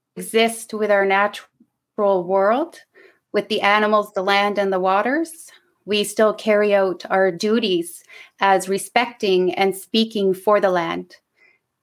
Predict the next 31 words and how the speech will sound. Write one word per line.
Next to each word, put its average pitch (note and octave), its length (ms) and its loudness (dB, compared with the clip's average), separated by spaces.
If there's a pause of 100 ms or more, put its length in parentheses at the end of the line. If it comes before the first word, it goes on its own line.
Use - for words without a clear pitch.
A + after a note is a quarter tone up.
(180)
Um, F#3+ 520 2 (140)
this A3 160 0
has G#3+ 160 2
been G3 180 2
very G3 300 4
prominent G3+ 880 0 (300)
these F#3 320 -6
past G3 400 -2
few F#3 240 -8
weeks F#3 400 -8
with F3 300 -4
what F#3 120 -2
is F3+ 140 -6
going F3 240 2
on F3 220 4
in E3+ 380 -2 (360)
Nunavut, F3+ 540 0 (480)
in F#3 80 0
the F#3 80 4
north F3+ 300 2
part F3 180 -2
of E3+ 100 -6
Baffin E3+ 300 -4
Island E3 360 -6
today. D#3+ 380 -10 (1300)
Inuit C4 760 2 (1120)
lives G#3+ 380 2
have - 280 -6
changed G#3 460 -8
very G3+ 240 0
drastically, F3+ 840 -2